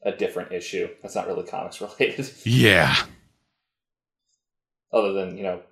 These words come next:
Speaker 1: fuck Trump, but I've said that enough. I don't think that needs to be <laughs> repeated.
Speaker 2: Most comics have said that enough, I think. But anyway.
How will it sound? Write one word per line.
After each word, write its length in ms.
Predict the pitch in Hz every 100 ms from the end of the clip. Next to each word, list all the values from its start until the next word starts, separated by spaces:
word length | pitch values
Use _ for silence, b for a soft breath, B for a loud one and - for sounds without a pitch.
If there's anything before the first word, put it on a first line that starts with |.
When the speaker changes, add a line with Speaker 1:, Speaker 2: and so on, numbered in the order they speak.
| _ _ _ _ _ _ _
Speaker 1:
fuck 240 | - - -
Trump, 320 | - 185 - -
but 180 | 90 -
I've 160 | 92 -
said 240 | 90 -
that 180 | 90 -
enough. 320 | 90 - -
I 80 | 92
don't 200 | 92 -
think 160 | 90
that 140 | - -
needs 140 | 87
to 60 | -
be 100 | -
<laughs> 0 |
repeated. 560 | - - - - - - _ b b b b _ -
Speaker 2:
Most 420 | 120 139 131 -
comics 320 | 127 107 98
have 100 | 110
said 120 | 131 107
that 140 | 101
enough, 320 | 98 98 117
I 80 | 110
think. 360 | 127 127 135 - _ _ _ _ _ _ _ _ _ _ 622 605 _ _ _ _ _ _ _ _ - - - _ _ _ _ -
But 260 | 139 190 233
anyway. 380 | 208 117 117